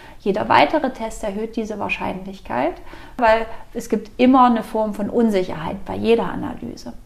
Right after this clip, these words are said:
Und diese Form von Reproduzierbarkeit, über die wir da reden in der Wissenschaft, ja, das heißt also, ein Ergebnis, was ich heute finde, können auch Sie nächste Woche in Ihrem Experiment, wenn Sie es genauso machen wie ich, nochmal finden.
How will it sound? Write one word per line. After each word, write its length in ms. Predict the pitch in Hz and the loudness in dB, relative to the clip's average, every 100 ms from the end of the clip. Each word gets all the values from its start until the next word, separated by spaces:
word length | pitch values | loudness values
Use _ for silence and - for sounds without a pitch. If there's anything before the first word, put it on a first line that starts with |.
| - - | -16 -2
Und 260 | 233 226 247 | 0 2 6
diese 240 | 285 311 | 6 4
Form 300 | - 269 247 | 2 4 4
von 180 | 240 220 | 4 0
Reproduzierbarkeit, 1200 | 208 202 202 196 190 285 320 262 - - 190 202 | 0 -2 0 -2 0 0 4 2 2 0 0 -2
über 180 | 196 208 | -4 -4
die 200 | 180 202 | -4 -2
wir 100 | 202 | 0
da 100 | 190 | 0
reden 320 | 185 220 240 | 0 0 0
in 100 | 220 | 0
der 140 | 185 190 | 0 -2
Wissenschaft, 540 | 190 214 240 226 - - - - - | -4 -4 0 0 -2 -8 -16 -16 -4
ja, 120 | 208 | -2
das 200 | 220 196 | 0 0
heißt 200 | 214 196 | 0 2
also, 200 | 214 196 - | 2 2 0
ein 320 | - - 233 | 2 6 8
Ergebnis, 720 | 247 190 202 233 254 302 311 - | 8 4 2 0 2 2 2 0
was 160 | 180 | -4
ich 160 | 185 175 | -4 -2
heute 300 | 196 240 247 | 4 4 2
finde, 560 | 190 220 233 254 254 254 - - | -4 0 4 4 4 0 -8 -10
können 240 | - 233 233 | 0 2 2
auch 180 | - | 0
Sie 420 | 202 208 247 262 214 | -2 4 8 8 6
nächste 500 | 190 226 247 - 196 | 2 -2 -2 0 4
Woche 300 | 202 220 202 | 4 6 2
in 160 | 202 | 4
Ihrem 200 | 269 277 | 6 6
Experiment, 840 | 233 - - - 185 185 185 202 196 | 6 0 -8 -8 -6 -4 -2 -2 -2
wenn 120 | 180 | -2
Sie 60 | |
es 140 | 185 - | -2 -4
genauso 400 | 214 254 311 269 | 0 2 4 2
machen 340 | 247 277 214 | 0 -2 -4
wie 140 | 180 - | -4 0
ich, 340 | 247 254 - - - - | 0 -2 -8 -20 -18 -6
nochmal 500 | 196 196 - 175 170 | 0 0 0 -6 -6
finden. 480 | - - - - | -8 -10 -10 -12